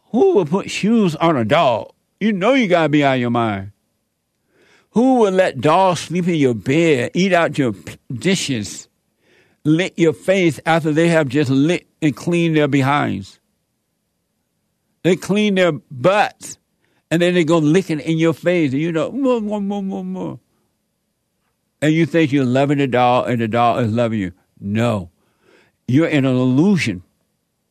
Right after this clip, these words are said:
And now they fly the dogs on the airplanes and go take them into cafes and stores and everywhere.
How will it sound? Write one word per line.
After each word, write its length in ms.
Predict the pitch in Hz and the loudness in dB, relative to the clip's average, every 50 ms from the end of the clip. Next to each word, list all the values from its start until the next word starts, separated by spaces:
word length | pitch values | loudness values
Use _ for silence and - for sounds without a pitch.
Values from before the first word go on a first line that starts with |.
| _ _ _ _ _ _ _ _ _ _ _ _ _ _ _ _ | _ _ _ _ _ _ _ _ _ _ _ _ _ _ _ _
And 160 | - 143 156 | -4 -4 0
now 200 | 160 180 196 196 | 2 2 2 2
they 140 | 190 175 165 | 2 2 0
fly 520 | 117 - - - - 160 165 175 180 185 185 | 0 -4 -10 -8 -4 0 2 2 2 2 2
the 140 | 165 139 | 0 0
dogs 420 | 127 113 139 151 165 170 170 156 165 | 0 2 2 2 2 2 0 -2 -2
on 120 | 151 143 | -4 -4
the 140 | 127 113 - | -4 -4 -2
airplanes 920 | - 208 214 202 185 - 190 185 190 190 185 190 185 185 185 190 180 143 151 | 0 0 2 0 0 -2 -2 -2 0 0 0 0 -2 -2 -2 -2 -2 -2 -2
and 260 | 135 117 117 113 107 _ _ _ _ _ _ _ _ _ _ _ _ _ _ - 139 | -2 -2 -4 -6 -8 _ _ _ _ _ _ _ _ _ _ _ _ _ _ -8 -4
go 380 | 120 160 170 185 196 196 185 - | -2 0 2 2 2 2 0 -2
take 320 | - - 190 190 165 165 | -2 -2 -2 -2 -2 -2
them 160 | 165 175 170 | -2 0 0
into 280 | 175 160 143 - 156 135 | 0 -2 -2 -2 -4 -4
cafes 960 | - - 160 175 165 - - 175 196 208 202 196 196 190 190 190 185 151 151 | -4 -2 -2 -2 -2 0 0 0 0 0 0 0 -2 -2 -2 -2 -4 -4 -4
and 280 | 143 123 117 104 - - _ _ _ _ _ _ _ _ _ _ _ _ | -6 -6 -6 -8 -12 -16 _ _ _ _ _ _ _ _ _ _ _ _
stores 680 | - - - - - - 185 190 196 202 196 196 180 175 | -16 -16 -16 -10 -6 -2 0 2 2 4 4 2 2 0
and 120 | 175 165 | -2 0
everywhere. 640 | - 208 214 208 196 170 147 143 113 101 101 101 101 | 0 0 2 2 2 0 0 0 0 -2 -4 -6 -10